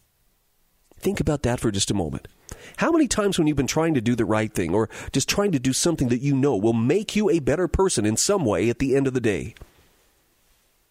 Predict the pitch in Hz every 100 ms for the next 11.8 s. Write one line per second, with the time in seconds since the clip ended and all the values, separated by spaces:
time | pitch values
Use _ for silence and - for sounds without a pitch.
0 | _ _ _ - 107 104 139 139 110 107
1 | 104 107 98 101 - 85 - 104 131 110
2 | 113 101 139 127 117 110 110 87 120 120
3 | 120 147 - 104 104 101 101 180 90 151
4 | - - 107 - - 208 95 - - -
5 | _ _ _ _ _ _ - 98 98 104
6 | 151 165 170 156 160 175 180 120 123 135
7 | 120 190 82 - - - 123 123 120 113
8 | 127 127 117 113 107 101 107 104 101 -
9 | 120 - - - - - 131 226 269 196
10 | 180 - 170 165 - 101 98 113 - 120
11 | - 117 104 - 107 85 85